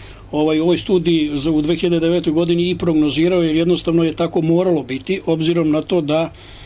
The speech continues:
su skupi izvori finansiranja i da je najveći deo gubitka, e, ponavljam, najveći deo gubitka privrede je produkovan iz izuzetno skupih izvora finansiranja. U dve hiljade šestoj do dve hiljade devete godine,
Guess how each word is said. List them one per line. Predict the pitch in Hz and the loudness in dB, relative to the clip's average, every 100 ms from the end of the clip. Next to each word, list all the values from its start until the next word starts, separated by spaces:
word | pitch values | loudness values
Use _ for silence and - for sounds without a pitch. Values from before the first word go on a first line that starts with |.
| - - | -18 -10
su | - 156 | -6 -4
skupi | - 190 190 180 | 0 0 2 2
izvori | 165 180 175 | 2 2 2
finansiranja | 170 170 - 165 180 175 | 0 0 0 0 2 2
i | 147 | 0
da | 151 | 0
je | |
najveći | 151 196 214 190 175 | 2 2 0 -2 -2
deo | 170 190 | -2 0
gubitka, | 147 147 170 180 - 104 - - - - - - - | 0 0 0 -2 -6 -16 -18 -20 -20 -20 -20 -18 -12
e, | 139 123 | -12 -6
ponavljam, | 151 175 185 156 | 0 2 2 2
najveći | 165 185 180 160 | 2 0 0 0
deo | 175 | 0
gubitka | 160 151 170 170 165 | 0 0 0 -2 -4
privrede | 151 165 160 156 | 0 0 2 0
je | 147 | 0
produkovan | 151 165 170 165 160 156 | -2 -2 0 0 0 2
iz | 143 156 - - - - | 0 -2 -4 -16 -20 -8
izuzetno | 139 143 135 190 175 185 | -4 -2 0 -2 -2 -6
skupih | - 175 175 165 | -2 -2 0 -2
izvora | 156 147 151 139 | 0 0 0 -2
finansiranja. | 143 135 - 131 107 - - - - - - - - - | -4 -4 -4 -4 -8 -12 -20 -20 -20 -20 -20 -20 -20 -12
U | 131 | -4
dve | 160 | -2
hiljade | 190 208 208 185 165 | 0 0 2 2 0
šestoj | - 185 156 - 147 | 0 0 -2 -2 -2
do | 143 135 | -2 -2
dve | 165 | -2
hiljade | 165 185 170 | 0 0 0
devete | 156 170 170 156 | 0 0 -2 -4
godine, | 135 127 110 | -4 -6 -6